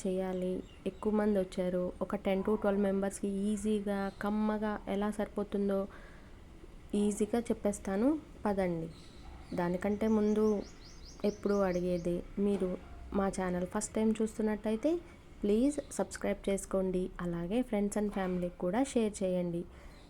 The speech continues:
చూడండి, చాలా యమ్మీగా కనిపిస్తుంది కదా. అలాగే ఈ పలావ్ని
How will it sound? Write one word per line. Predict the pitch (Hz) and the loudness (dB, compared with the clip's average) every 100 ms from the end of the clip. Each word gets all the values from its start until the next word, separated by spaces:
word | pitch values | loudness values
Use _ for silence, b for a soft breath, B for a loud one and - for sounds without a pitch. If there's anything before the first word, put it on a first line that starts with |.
| - | -6
చూడండి, | 208 202 208 220 - | -2 2 2 0 -2
చాలా | 185 196 208 | -2 0 2
యమ్మీగా | 190 190 196 214 208 | 2 2 2 0 0
కనిపిస్తుంది | 190 190 - 196 190 | -2 -4 -2 0 0
కదా. | 190 190 233 277 - - - - - - - - - - - - - - - - - - | -2 0 0 0 -4 -20 -20 -20 -20 -20 -20 -20 -20 -20 -20 -20 -18 -18 -20 -20 -14 -2
అలాగే | 190 185 180 190 190 - - - - - - - - - | 2 2 2 0 0 -2 -8 -16 -16 -16 -16 -16 -10 -8
ఈ | 196 196 | -4 0
పలావ్ని | 185 185 180 185 | 0 2 2 2